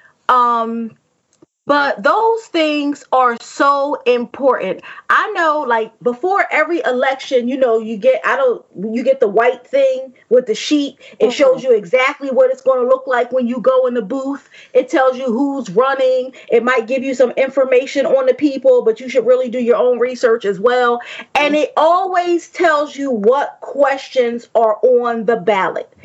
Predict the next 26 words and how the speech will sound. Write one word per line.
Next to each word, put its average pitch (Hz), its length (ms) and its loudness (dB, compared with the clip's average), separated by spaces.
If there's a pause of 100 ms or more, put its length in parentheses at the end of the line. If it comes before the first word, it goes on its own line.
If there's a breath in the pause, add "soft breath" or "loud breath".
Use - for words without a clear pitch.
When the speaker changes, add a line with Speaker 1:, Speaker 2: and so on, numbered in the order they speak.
(300 loud breath)
Speaker 1:
When 262 200 2 (120)
I, 370 720 -2
you 294 160 -2
know, 262 260 0
I 262 200 0
glance 339 340 0
over 311 240 2
who's 302 280 -2
running 269 420 -2
because 240 220 0
I 220 100 2
usually 254 420 -4
know 240 240 2
that 254 160 0
kind 240 240 -2
of 240 80 -6
stuff. 226 320 0 (300 loud breath)
But 254 240 2
when 247 180 -2
I 330 320 0
get 330 240 -4
that 285 220 0
paper 294 380 0
in 254 240 0
the 247 60 -2
mail 202 460 -2